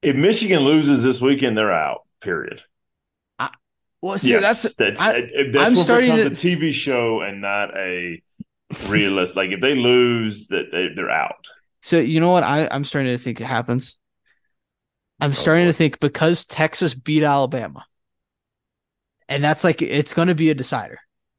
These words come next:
Speaker 2: Like,
Speaker 1: Uh-huh.
Speaker 2: if they're both undefeated conference champions and one beat the other, you can't put in Alabama over Texas.
Speaker 1: Yep.
Speaker 2: Like, Texas has to either lose or, like, other, like,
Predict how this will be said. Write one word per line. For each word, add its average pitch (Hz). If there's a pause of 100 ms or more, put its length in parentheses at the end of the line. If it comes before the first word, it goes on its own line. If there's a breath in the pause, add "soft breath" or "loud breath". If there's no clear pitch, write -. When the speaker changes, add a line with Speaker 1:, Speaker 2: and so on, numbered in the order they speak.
(360)
Speaker 2:
Like, 147
Speaker 1:
Uh-huh. 147
Speaker 2:
if 143
they're 175
both 180
undefeated 165
conference 147
champions 135
and 123
one 147
beat 156
the 143
other, - (600)
you 135
can't 180
put 175
in 156
Alabama 147
over 117
Texas. -
Speaker 1:
Yep. 104 (1300)
Speaker 2:
Like, 139
Texas 202
has 185
to 190
either 160
lose 175 (920)
or, 160
like, 143
other, 143
like, -